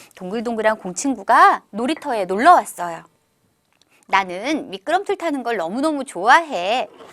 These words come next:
자, 동글동글 공 친구는 미끄럼틀을 아주 잘 탈 수 있었대요. 왜 그럴까요? 자, 둥근 기둥 친구도 미끄럼틀을 탈 수 있을까요?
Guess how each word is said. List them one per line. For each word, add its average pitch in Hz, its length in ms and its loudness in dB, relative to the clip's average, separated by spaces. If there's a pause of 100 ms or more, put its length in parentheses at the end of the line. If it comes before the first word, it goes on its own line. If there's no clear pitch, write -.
(240)
자, 196 100 -16 (260)
동글동글 403 600 0
공 233 240 -4
친구는 320 420 -6 (380)
미끄럼틀을 294 600 -4 (180)
아주 233 160 -8
잘 190 200 -10
탈 254 180 -10
수 202 140 -14
있었대요. 160 640 -12 (220)
왜 196 120 -4
그럴까요? 190 840 0 (420)
자, - 100 -18 (180)
둥근 302 320 0
기둥 311 300 -2
친구도 269 720 0
미끄럼틀을 302 680 -2
탈 330 160 -4
수 - 120 -10
있을까요? 208 720 2